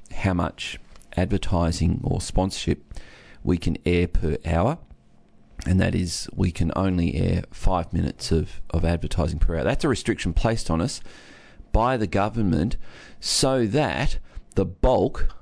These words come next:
of our support comes from the community. So the government recognises that we are here to serve the community, and they say, "If the community get behind you,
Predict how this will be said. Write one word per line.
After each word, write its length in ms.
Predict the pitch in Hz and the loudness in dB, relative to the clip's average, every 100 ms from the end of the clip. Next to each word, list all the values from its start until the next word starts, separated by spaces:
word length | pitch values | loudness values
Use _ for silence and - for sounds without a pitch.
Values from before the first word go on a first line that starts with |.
| - | -4
of 400 | 95 92 90 85 - | 0 2 2 2 0
our 220 | 95 95 | 0 0
support 580 | - - 87 85 - - | -2 2 2 2 -2 -2
comes 460 | - 101 101 - | 0 2 0 -2
from 300 | - 90 85 | 0 0 0
the 80 | 82 | -2
community. 600 | - 82 85 85 - 73 | 0 2 4 2 0 -2
So 160 | - 80 | 0 0
the 120 | 87 | 2
government 420 | 113 123 104 - - - - - - - - | 2 2 0 -2 -8 -20 -20 -20 -20 -20 -2
recognises 1000 | 113 123 117 90 90 87 87 90 87 - | 0 2 0 0 0 2 0 2 0 0
that 300 | 90 87 - - - - - - - | 0 0 -2 -12 -20 -20 -20 -18 -4
we 600 | 95 101 98 95 - - - | 2 4 4 0 -4 -10 -2
are 360 | 92 87 85 - - | 0 2 0 -2 -4
here 260 | - 107 | 2 2
to 60 | 92 | 2
serve 360 | - - 117 101 | 0 2 2 0
the 60 | |
community, 680 | - 101 107 110 - 110 - | -2 2 2 2 0 0 0
and 200 | 87 85 | 0 0
they 120 | 90 | 0
say, 240 | - 87 87 | 0 0 0
"If 60 | |
the 80 | - | -4
community 720 | - 90 98 95 - 87 85 - - - - | -2 2 2 2 2 2 0 -2 -12 -16 -4
get 160 | 98 - | -2 0
behind 440 | 87 101 107 101 | 0 0 0 0
you, 280 | 101 98 | 0 0